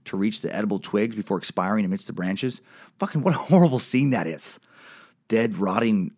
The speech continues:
t-, trees, or, I mean, dead, rotting, uh, cows up in trees when spring, you know, hits. Man, I think about stuff like this when I hear people argue against hunting,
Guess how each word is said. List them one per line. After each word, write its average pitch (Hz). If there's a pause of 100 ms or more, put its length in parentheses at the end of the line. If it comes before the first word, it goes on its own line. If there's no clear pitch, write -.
t-, -
trees, 110
or, 104
I 95
mean, 101
dead, 110
rotting, 101 (120)
uh, 92
cows 107
up -
in 90
trees 104
when 92
spring, 104
you 104
know, 113
hits. 123 (680)
Man, 185 (240)
I 175
think 262
about 269
stuff 202
like 147
this 135
when 127
I 113
hear 120
people 127
argue 117
against 95
hunting, 90